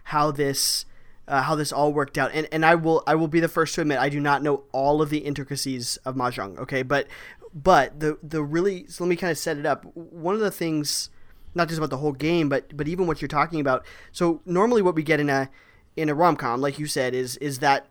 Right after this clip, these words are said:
that final impediment to the relationship, right? We get that, that final thing, uh, that, that, like, in, in How to Lose a Guy in Ten Days, it's, it's the discovery that they,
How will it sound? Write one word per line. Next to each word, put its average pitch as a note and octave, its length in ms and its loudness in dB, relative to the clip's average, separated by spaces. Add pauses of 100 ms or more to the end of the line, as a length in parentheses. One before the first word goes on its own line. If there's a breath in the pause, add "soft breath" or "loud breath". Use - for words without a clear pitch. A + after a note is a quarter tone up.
that D3 260 0 (240)
final E3 640 0
impediment C3+ 760 -4
to D3+ 140 -6
the C#3 100 -4
relationship, B2 680 -6
right? B2+ 280 -2
We C#3 100 -2
get C#3 200 -4
that, C3 280 -4
that C3 220 -6
final D#3 480 2
thing, C3+ 480 -2
uh, B2+ 240 0 (260 loud breath)
that, C3+ 200 -6 (200)
that, C#3+ 320 0
like, C#3+ 180 -6
in, D3 260 -2
in C#3+ 280 -6
How F3+ 200 2
to F3+ 80 0
Lose E3 260 -2
a D3+ 40 -4
Guy D3 160 2
in C#3 160 0
Ten C#3+ 220 -4
Days, B2+ 340 -4
it's, A#2+ 200 -14
it's B2+ 80 -14
the - 180 -14
discovery C3 560 -2
that B2 220 -6
they, B2+ 320 -2